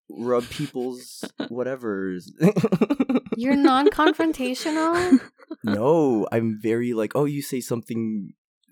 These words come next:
Speaker 1: that I think is offensive," I'm just gonna laugh because that's the most comfortable
Speaker 2: Mm.
Speaker 1: thing i-,
Speaker 2: Oh,
Speaker 1: is
Speaker 2: that's
Speaker 1: for
Speaker 2: your
Speaker 1: the,
Speaker 2: defense
Speaker 1: it's my
Speaker 2: mechanism.
Speaker 1: defense mechanism.
Speaker 2: Yeah.
Speaker 1: Yeah. Like, I don't,
Speaker 2: Yeah, yeah.
Speaker 1: I'm not gonna be like,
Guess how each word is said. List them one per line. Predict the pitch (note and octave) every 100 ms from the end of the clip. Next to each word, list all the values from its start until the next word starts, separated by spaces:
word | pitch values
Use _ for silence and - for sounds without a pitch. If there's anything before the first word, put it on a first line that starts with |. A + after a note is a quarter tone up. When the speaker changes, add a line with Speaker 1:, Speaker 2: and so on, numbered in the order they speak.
| - G3 - -
Speaker 1:
that | G#2 G#2 -
I | G#2
think | G#2 G#2+
is | G2+ F#2+
offensive," | F2+ G2 F#2+ B2 B2+
I'm | - A#2
just | C3 D#3
gonna | - A2+
laugh | F2+ F2+ A#2+ C#3+
because | - A#2 A2 G2+
that's | G#2 G2+ -
the | G#2
most | G2+ F#2+ -
comfortable | - G2+ - G2 G2 G2 F#2+ _ _ _ _ _ B3+
Speaker 2:
Mm. | B3 _ _ _ _ - -
Speaker 1:
thing | A#2+ B2+
i-, | C3 C3 D#2+
Speaker 2:
Oh, | F#3+ G3+
Speaker 1:
is |
Speaker 2:
that's | E3+ F#3
Speaker 1:
for | G3+
Speaker 2:
your | F#3
Speaker 1:
the, | C3+
Speaker 2:
defense | B2+ G3
Speaker 1:
it's | -
my | F#3+
Speaker 2:
mechanism. | - E3+ D#3 D#3+
Speaker 1:
defense | D3 E3+ D#3+ D#3+
mechanism. | D#3 D3 F3 B2+ F2 F#2+
Speaker 2:
Yeah. | F#2+ - - D3 A2
Speaker 1:
Yeah. | E2+ - -
Like, | - - -
I | -
don't, | F3
Speaker 2:
Yeah, | A3 G#3
yeah. | G3 G3+
Speaker 1:
I'm | B2
not | C3+ C#3
gonna | D3+ C3+
be | C3+
like, | B2 -